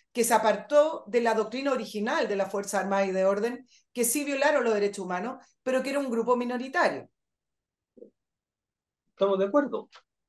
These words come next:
Speaker 2: Estoy totalmente de acuerdo. Usted lo planteó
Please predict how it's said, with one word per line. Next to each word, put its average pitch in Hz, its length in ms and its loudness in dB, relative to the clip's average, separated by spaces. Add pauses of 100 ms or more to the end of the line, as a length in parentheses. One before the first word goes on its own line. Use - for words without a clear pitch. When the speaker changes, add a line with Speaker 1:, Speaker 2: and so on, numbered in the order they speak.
(200)
Speaker 2:
Estoy 160 420 2
totalmente 208 520 4
de 190 60 2
acuerdo. 196 340 4
Usted 175 140 -2
lo 147 220 4
planteó 143 580 0